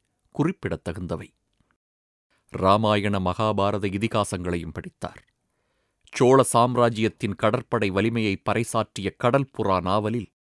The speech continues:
சோழப் பேரரசு கம்போடியா, தாய்லாந்து தேசங்களில் எல்லாம் பரவியதை விவரித்தது. கல்லுக்குள் ஈரம் நாவல்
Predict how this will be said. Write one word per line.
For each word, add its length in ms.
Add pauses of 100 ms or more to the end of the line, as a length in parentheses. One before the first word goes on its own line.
(500)
சோழப் 480
பேரரசு 560 (640)
கம்போடியா, 720
தாய்லாந்து 520
தேசங்களில் 520
எல்லாம் 400
பரவியதை 500
விவரித்தது. 540 (1300)
கல்லுக்குள் 500
ஈரம் 280
நாவல் 360